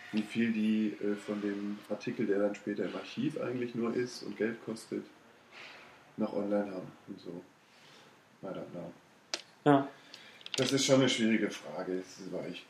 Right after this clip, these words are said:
Speaker 1: weiß. Aber, ähm, für mich überwiegt halt immer der Effekt, dass man
Speaker 2: Ja, sie, ähm,
Speaker 1: eine
Speaker 2: ich, ich
Speaker 1: größere
Speaker 2: glaub,
Speaker 1: Oberfläche hat eigentlich.
Speaker 2: ich glaube schon, dass es, dass es neben, neben dieser konkreten, äh, Sache einfach auch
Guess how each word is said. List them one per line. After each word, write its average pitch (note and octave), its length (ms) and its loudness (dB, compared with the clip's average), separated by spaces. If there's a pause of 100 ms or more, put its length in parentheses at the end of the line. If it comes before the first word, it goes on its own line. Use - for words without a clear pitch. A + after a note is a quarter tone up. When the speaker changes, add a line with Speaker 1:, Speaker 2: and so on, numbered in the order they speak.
Speaker 1:
weiß. - 420 -14 (500)
Aber, F2+ 100 -6 (300)
ähm, - 140 -8 (600)
für - 100 -12
mich G2 220 -10
überwiegt G2 520 -6
halt F#2 220 -2
immer F#2 140 -4
der F2+ 220 -6 (180)
Effekt, - 540 -18
dass - 180 -14
man F#2 140 -10 (440)
Speaker 2:
Ja, B2+ 120 8
sie, A#2+ 140 6
ähm, B2 300 6
Speaker 1:
eine C3 220 2
Speaker 2:
ich, A2+ 80 4
ich - 60 -2
Speaker 1:
größere A#2+ 240 4
Speaker 2:
glaub, D3 140 8 (120)
Speaker 1:
Oberfläche F#2+ 280 -2
hat F#2 320 -8
eigentlich. F2 240 -6
Speaker 2:
ich - 40 -12
glaube D3+ 420 2
schon, D3 280 2
dass C#3+ 140 6
es, - 300 -2 (160)
dass C3+ 160 4
es C3 100 4
neben, C#3 520 4
neben C3+ 280 0
dieser C3 220 2
konkreten, C#3+ 840 2 (140)
äh, C3 180 0
Sache C3+ 240 -6
einfach C#3 280 0
auch C3 140 0